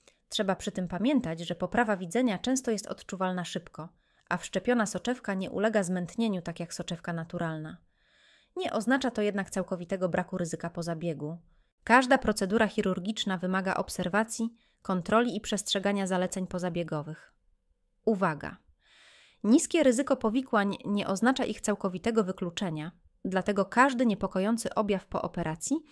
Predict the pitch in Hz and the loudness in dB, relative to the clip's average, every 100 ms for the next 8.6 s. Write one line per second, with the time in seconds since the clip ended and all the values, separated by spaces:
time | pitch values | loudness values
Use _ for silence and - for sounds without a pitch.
0 | - - - 208 269 339 247 240 247 233 | -20 -20 -2 0 4 6 6 4 2 -2
1 | - 214 202 196 - 180 196 190 - 185 | 0 -2 -2 -4 -4 -2 -2 -2 -4 -6
2 | - 160 147 - 156 165 _ _ _ _ | -6 -6 -8 -12 -12 -12 _ _ _ _
3 | _ _ 269 285 233 202 - 240 - 180 | _ _ 4 4 4 -2 -2 0 0 -2
4 | 233 - 294 - 160 160 - 170 170 262 | 0 0 0 -4 -6 -8 -6 -6 -4 -2
5 | 226 196 277 277 214 202 196 - - 180 | -2 -2 -4 -2 -2 0 -4 -6 -10 -6
6 | 208 214 190 - - 175 240 233 - 202 | -4 -4 -6 -6 -4 -4 -4 -4 -6 -6
7 | - - 233 294 262 202 - 185 180 175 | -6 2 2 2 0 -4 -4 -4 -4 -8
8 | - 175 156 - 147 - | -6 -4 -4 -6 -10 -12